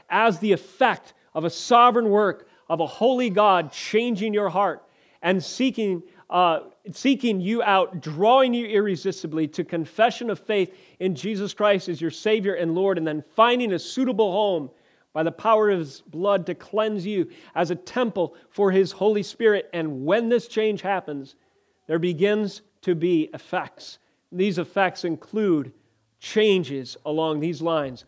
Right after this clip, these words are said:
the fruit of the Spirit. The root of the gospel is springing forth into the, uh, uh, not the works of the flesh,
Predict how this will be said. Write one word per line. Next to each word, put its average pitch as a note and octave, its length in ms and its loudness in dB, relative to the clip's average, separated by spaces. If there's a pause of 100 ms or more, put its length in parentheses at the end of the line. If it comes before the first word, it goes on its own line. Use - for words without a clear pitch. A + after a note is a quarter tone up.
(160)
the D3 200 0
fruit F3+ 640 0 (320)
of D3+ 160 0
the D3+ 60 -4
Spirit. E3 500 -2 (480)
The E3 100 0
root G#3 300 2
of G3 80 2
the F3+ 80 0
gospel F#3+ 560 0
is E3+ 120 -2
springing A3+ 520 -2
forth F#3+ 560 -2 (340)
into F#3+ 340 -2
the, G3 320 2 (280)
uh, F#3 40 0 (340)
uh, E3 40 2
not E3+ 260 0
the F#3+ 80 0
works F#3+ 440 0
of E3+ 80 -6
the C#3+ 100 -8
flesh, G#3 420 -2